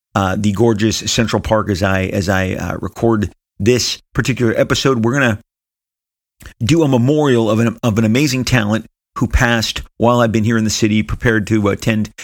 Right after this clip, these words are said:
New York Comic Con. Uh, the tremendous, uber talented, mega sensation known as Keith Giffen. I'm gonna, I'm gonna do that at the end of today's episode. This is gonna be a quick episode overall,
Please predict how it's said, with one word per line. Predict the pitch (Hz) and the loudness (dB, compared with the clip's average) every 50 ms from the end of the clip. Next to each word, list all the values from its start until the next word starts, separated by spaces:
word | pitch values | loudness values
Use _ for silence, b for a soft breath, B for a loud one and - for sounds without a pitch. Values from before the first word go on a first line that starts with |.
| B - | B -2
New | 117 117 | 0 2
York | 113 113 113 | 2 2 0
Comic | - - 107 104 104 101 | 0 -2 -2 -2 -2 -4
Con. | - - 101 98 101 104 98 - _ _ _ - _ - | -4 -4 -2 -2 -2 -4 -6 -8 _ _ _ -16 _ -2
Uh, | 101 101 101 | -2 -2 0
the | 104 107 | 0 -2
tremendous, | 104 - - - 120 107 113 123 131 131 123 131 127 - - - - - _ - | -2 0 0 0 0 2 2 2 0 0 0 -2 -2 -2 -4 -8 -10 -8 _ 0
uber | 156 139 131 127 | 0 2 2 0
talented, | 110 - - 101 98 101 104 92 - 110 101 95 78 - - _ _ _ _ _ _ _ _ | -2 -2 -2 -2 -2 -2 -4 -4 -2 -2 -2 -2 -4 -8 -14 _ _ _ _ _ _ _ _
mega | - 104 120 131 135 123 131 127 117 | -2 0 2 2 2 2 2 0 -2
sensation | - - 117 113 107 - 113 107 104 - 110 107 107 | 0 -2 -2 -2 -2 -2 -2 -2 0 0 0 0 0
known | 107 110 107 | 0 0 0
as | 107 101 101 - - | 0 -2 -4 -4 -6
Keith | - - - - 139 123 - - - | -8 -4 -2 -2 -2 -2 -2 -4 -2
Giffen. | 113 123 107 - 110 | -2 -2 0 0 -2
I'm | 117 123 | -2 0
gonna, | 127 120 104 92 - _ _ _ _ _ - | 0 0 -2 -2 -4 _ _ _ _ _ -6
I'm | 120 135 | -4 -2
gonna | 127 123 110 | 0 0 0
do | 107 117 117 | 2 2 2
that | 113 110 107 110 | 2 2 0 0
at | 107 | -2
the | - 110 - - 127 | -4 -4 -4 0 0
end | 117 113 110 - | 0 0 0 -2
of | 110 104 - - | -2 -4 -4 -4
today's | - 101 110 107 104 - | -4 0 0 0 0 0
episode. | - - - - 117 110 - 107 104 104 95 | -2 -4 -4 -4 -4 -4 -2 0 0 0 0
This | 101 104 - 117 | -2 -4 -4 -4
is | 110 | -2
gonna | 101 123 117 110 | -2 0 0 0
be | 98 101 127 123 120 117 110 - _ _ - B B _ - - | 2 2 2 2 2 0 -2 -4 _ _ -20 B B _ -6 -6
a | - - | -6 -4
quick | - - 165 170 - - | 0 0 0 0 2 0
episode | 139 139 110 127 - - 131 123 117 | 0 0 0 0 -2 0 0 0 0
overall, | - 123 120 104 104 110 110 113 127 127 123 120 110 113 | 2 0 0 0 0 0 2 2 2 2 2 0 -2 -4